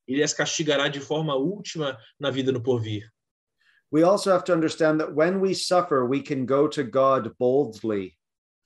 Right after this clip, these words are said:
Speaker 1: Nós também precisamos entender que quando sofremos, podemos ir a Deus corajosamente.
Speaker 2: But when we willfully sin against God, we are running away from him.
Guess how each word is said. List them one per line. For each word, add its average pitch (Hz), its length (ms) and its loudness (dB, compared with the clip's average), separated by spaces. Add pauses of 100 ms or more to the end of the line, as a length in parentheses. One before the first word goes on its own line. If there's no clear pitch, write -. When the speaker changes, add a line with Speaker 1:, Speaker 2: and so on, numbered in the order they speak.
(260)
Speaker 1:
Nós 127 180 -4
também 156 360 0
precisamos 160 400 0
entender 151 500 0
que 156 120 -10
quando 160 220 -2
sofremos, 156 640 -4 (320)
podemos 151 520 2
ir 180 140 4
a 170 60 6
Deus 165 440 0
corajosamente. 139 1000 -6 (640)
Speaker 2:
But 156 160 0
when 175 260 2
we 185 180 6
willfully 165 640 4
sin 165 340 0
against 143 480 -4
God, 139 280 2
we 135 160 0
are 131 140 2
running 143 380 0
away 135 340 2
from 135 320 -2
him. 104 340 -8